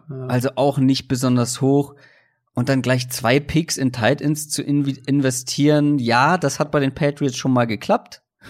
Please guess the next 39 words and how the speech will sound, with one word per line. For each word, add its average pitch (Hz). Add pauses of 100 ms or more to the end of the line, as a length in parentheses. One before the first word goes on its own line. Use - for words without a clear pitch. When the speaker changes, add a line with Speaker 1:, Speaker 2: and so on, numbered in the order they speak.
(200)
Speaker 2:
weiß 160
ich. - (380)
Gronkowski 147
und 135 (480)
Hernandez 156
in 147
einem 151
Draft 147
waren's, 151
glaub 151
ich. - (440)
Aber 113
machen 127
wir 127
uns 123
nichts -
vor, 143
das 110
waren 113
zwei 110
super 117
Prospects 120
Speaker 1:
Mhm. 117
Speaker 2:
und 107
Aaron 117
Hernandez 113
ist 123
nicht 123
wegen 120
seiner 113
sportlichen 123
Defizite 107
so 104
weit 104
gefallen 101
im 101
Draft, 98
dass 107
sie 110